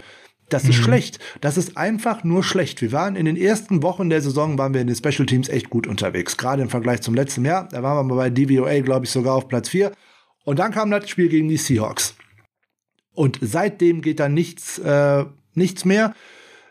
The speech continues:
Speaker 1: Da hat Trenton Cannon, äh, den Ball Anfang der zweiten Halbzeit, äh, verloren und hat die Seahawks da in Führung gebracht. Damit war das Spiel für uns fast schon weg.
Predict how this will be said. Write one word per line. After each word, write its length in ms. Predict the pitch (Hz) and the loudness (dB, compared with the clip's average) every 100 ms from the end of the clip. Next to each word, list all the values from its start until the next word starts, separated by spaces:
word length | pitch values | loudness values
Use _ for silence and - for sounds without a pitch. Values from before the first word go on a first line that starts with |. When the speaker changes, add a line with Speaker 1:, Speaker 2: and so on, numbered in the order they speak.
| - | -14
Speaker 1:
Da 320 | 190 160 160 | -4 -2 -2
hat 160 | 151 - | -4 -2
Trenton 300 | 165 185 147 | -4 -4 -4
Cannon, 320 | 170 196 202 | -2 -2 -2
äh, 260 | 202 208 | 0 0
den 180 | 190 202 | 2 2
Ball 220 | 185 202 | 2 0
Anfang 380 | 202 190 185 190 | 0 -2 0 2
der 100 | 190 | 2
zweiten 360 | 185 190 190 170 | 2 -2 -2 -2
Halbzeit, 500 | 175 - 190 185 180 | -2 -2 0 0 0
äh, 180 | 175 170 | 0 0
verloren 460 | 175 165 175 190 | 2 2 4 2
und 80 | 170 | 2
hat 140 | 170 | 0
die 40 | 170 | 0
Seahawks 460 | - 185 170 165 | 0 2 2 0
da 180 | - 170 | -2 -2
in 80 | 165 | -2
Führung 380 | 139 180 175 175 | 0 2 4 2
gebracht. 600 | 170 165 214 - - - _ _ _ _ - | 2 0 -2 -4 -14 -20 _ _ _ _ -6
Damit 300 | 135 135 135 | -2 -2 0
war 140 | 135 | -2
das 180 | 135 131 | -2 -2
Spiel 240 | - 143 | 0 0
für 140 | 139 143 | 2 2
uns 220 | 135 135 | 0 0
fast 260 | 143 131 | -2 -4
schon 180 | - 117 | -2 -2
weg. 300 | 156 208 - | -2 -4 -8